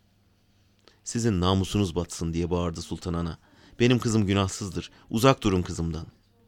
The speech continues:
Seher yarı baygın bir şekilde gözlerini açtı. Abisiyle göz göze geldiler. İkisinin de gözleri doldu ama Hadi yüzündeki sert ifadeyi bozmadı.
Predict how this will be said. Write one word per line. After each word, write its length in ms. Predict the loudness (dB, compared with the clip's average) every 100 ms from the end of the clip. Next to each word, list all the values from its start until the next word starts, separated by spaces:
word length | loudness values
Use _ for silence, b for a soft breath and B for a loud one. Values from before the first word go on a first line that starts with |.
| _ _ _ _ _ _ b b b b b b b b b b b
Seher 420 | -2 0 0 -4 _ _ _ _ -4
yarı 220 | -2 0
baygın 340 | 0 0 0
bir 60 | -2
şekilde 360 | -4 -6 -4 -2
gözlerini 420 | -2 -2 -2 -2
açtı. 600 | -2 -6 -6 -4 -4 -6 B B B B B
Abisiyle 480 | -2 -2 -2 -2 -2
göz 220 | 0 -2
göze 220 | -2 -4
geldiler. 560 | -2 -4 -4 -8 -8 -12 _ _ _ _ _ _ B B B B B B _ _
İkisinin 380 | -10 -4 0 0
de 60 |
gözleri 440 | 0 0 2 0 0
doldu 380 | -2 -4 -8 -12 -10
ama 280 | -4 -4 -4 -8 _
Hadi 500 | -4 -2 -2 -4 -6 _ _
yüzündeki 460 | -6 -2 -2 -4 -6
sert 280 | -6 -6 -8
ifadeyi 460 | -4 -2 -2 -4
bozmadı. 540 | -4 -4 -6 -8 -10